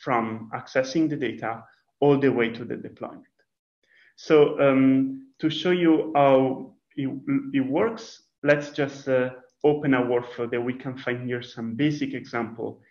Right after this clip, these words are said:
in our local repository. So for example, building a simple classifier. Now I'm opening this, and you can see here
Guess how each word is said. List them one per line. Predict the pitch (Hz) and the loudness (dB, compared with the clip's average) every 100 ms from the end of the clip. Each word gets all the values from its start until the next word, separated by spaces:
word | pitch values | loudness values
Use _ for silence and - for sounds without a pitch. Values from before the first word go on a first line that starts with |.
| _ 135 | _ -4
in | 131 | -2
our | 113 117 | 0 0
local | 117 117 117 110 | 0 -2 -4 -12
repository. | 110 110 113 - _ - _ _ _ _ _ _ _ _ _ | -14 -16 -20 -20 _ -20 _ _ _ _ _ _ _ _ _
So | - 135 | -4 -4
for | 135 147 | 0 -2
example, | 151 147 131 127 131 123 123 - _ - | 0 0 -2 -2 -4 -4 -6 -16 _ -4
building | 135 135 135 120 | 0 2 2 0
a | 117 | -2
simple | - 123 117 113 | -6 -6 -6 -10
classifier. | - 107 - - _ - _ _ _ _ _ _ _ _ _ _ _ _ | -10 -10 -12 -20 _ -20 _ _ _ _ _ _ _ _ _ _ _ _
Now | 151 131 | 0 0
I'm | 123 - | 0 0
opening | 151 180 214 196 156 | 0 2 0 2 2
this, | 127 127 - - _ _ - | 2 0 -4 -12 _ _ -2
and | 139 | 2
you | 143 | 2
can | 151 147 | 0 -4
see | 147 185 | -4 -6
here | 175 160 143 135 - - | -2 2 2 0 -6 -18